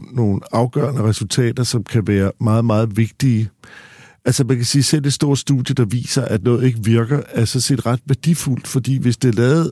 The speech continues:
ordentligt og tilstrækkeligt stort, så betyder det jo måske, at vi har stirret os blind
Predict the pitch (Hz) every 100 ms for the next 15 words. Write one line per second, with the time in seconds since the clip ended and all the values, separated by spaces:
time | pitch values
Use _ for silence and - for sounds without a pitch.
0 | - 135 127 160 143 135 - 117 117 -
1 | 113 120 135 - 123 110 - - - -
2 | - - _ - 135 120 123 - 185 160
3 | 165 135 110 101 - 127 - 82 113 -
4 | 135 120 107 - - 127 110 101 - 135